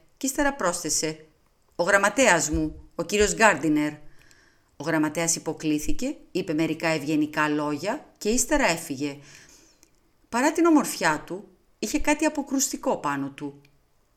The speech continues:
Το είπα στον Πουαρό λίγο μετά, όταν τριγυρνούσαμε στις πανέμορφες παλιές εκτάσεις, και προς έκπληξή μου συμφώνησε. «Ναι, ναι, Χέιστιγκς, έχεις δίκιο. Δεν μου αρέσει, παρά είναι όμορφος.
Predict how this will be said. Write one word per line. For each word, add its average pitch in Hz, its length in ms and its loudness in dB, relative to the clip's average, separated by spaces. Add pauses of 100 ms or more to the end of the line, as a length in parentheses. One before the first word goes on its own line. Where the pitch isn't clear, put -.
(100)
Το 180 120 0
είπα 254 240 4
στον 180 240 -4
Πουαρό 160 380 0
λίγο 208 240 -2
μετά, 220 380 2
όταν 156 220 -2
τριγυρνούσαμε 175 680 -4
στις 190 220 -4
πανέμορφες 196 680 -2
παλιές 226 340 0
εκτάσεις, 165 640 0 (520)
και 175 100 -8
προς 160 220 0
έκπληξή 165 680 -2
μου 165 380 -4
συμφώνησε. 147 920 -4 (1800)
«Ναι, 311 240 12
ναι, 349 180 10
Χέιστιγκς, 175 760 4
έχεις 294 300 2
δίκιο. 262 560 0 (180)
Δεν 285 200 4
μου 285 100 8
αρέσει, 170 640 2 (220)
παρά 185 240 8
είναι 208 180 4
όμορφος. 170 640 0